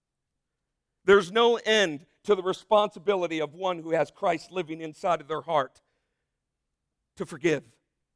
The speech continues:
and to love one another. Not only is it your responsibility, but it is a privilege. Did you hear me? To receive forgiveness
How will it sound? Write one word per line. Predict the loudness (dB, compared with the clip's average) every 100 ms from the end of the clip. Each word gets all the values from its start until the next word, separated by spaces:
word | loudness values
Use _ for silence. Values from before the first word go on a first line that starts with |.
| _ _ _ _ _ _ _ _
and | -8 -6
to | -2
love | -2 -2
one | -4 -6
another. | -8 -8 -12 _ _ _ _ _ _ _ _ _ 4
Not | 6 6
only | 2 0 0
is | 0
it | -2
your | -2 -2
responsibility, | 0 0 0 0 2 4 2 2
but | 2 4
it | 2 0
is | -4 -2
a | -4 -4
privilege. | -2 2 2 2 -8 -8 -14 -20 _ _ _ _ _ _ _
Did | -10 -8
you | -8
hear | -8 -6
me? | -6 -10 -14 _ _ _ _ _ _ _ _ _ _ _ _ _ _ -6
To | -4
receive | -4 -4 -2 -2 -4
forgiveness | -6 -6 -2 -2 -2 -6 -8 -10